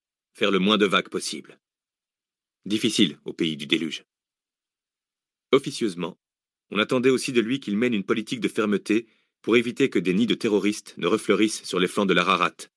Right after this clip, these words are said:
par exemple en pourrissant la vie des Kurdes par des barrages et des fouilles incessantes. Éviter aussi que les frontières ne soient ouvertes au trafic en tout genre,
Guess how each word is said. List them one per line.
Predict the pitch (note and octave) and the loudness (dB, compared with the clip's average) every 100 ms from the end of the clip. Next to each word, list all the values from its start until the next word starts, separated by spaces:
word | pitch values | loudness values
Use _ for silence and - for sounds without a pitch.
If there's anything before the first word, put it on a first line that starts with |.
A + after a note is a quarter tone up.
| _ _ _ - | _ _ _ -2
par | E2 | 0
exemple | E2+ G2+ F#2+ E2 | 2 0 0 -4
en | |
pourrissant | - G2+ F#2+ G2 | -2 -2 0 0
la | F#2 | 0
vie | G2 | 0
des | F2 | -4
Kurdes | - F2+ A2 - | -2 -6 -6 -2
par | - E2+ | -2 2
des | E2+ | 2
barrages | F#2 D#2+ D#2+ F#2 F2 _ | 2 2 -2 -4 -12 _
et | - F2 | -8 -2
des | D#2+ | 0
fouilles | G#2 F2+ F2+ | 2 2 0
incessantes. | - F2+ D#2+ - - _ _ _ _ _ _ _ _ _ _ _ _ _ _ | -2 -6 -8 -14 -20 _ _ _ _ _ _ _ _ _ _ _ _ _ _
Éviter | A#2+ A#2+ C3 | 0 2 4
aussi | B2+ - B2+ | 2 2 -4
que | G#2 | 0
les | |
frontières | G2 G#2 G#2+ A2 | -2 -2 0 0
ne | |
soient | F#2 F#2 | 2 0
ouvertes | F#2 F2+ - | 2 0 -2
au | - | -6
trafic | G#2 - G2+ | -6 -4 -6
en | F2+ | -2
tout | G#2 | -2
genre, | F2 E2+ F2 | -2 -4 -8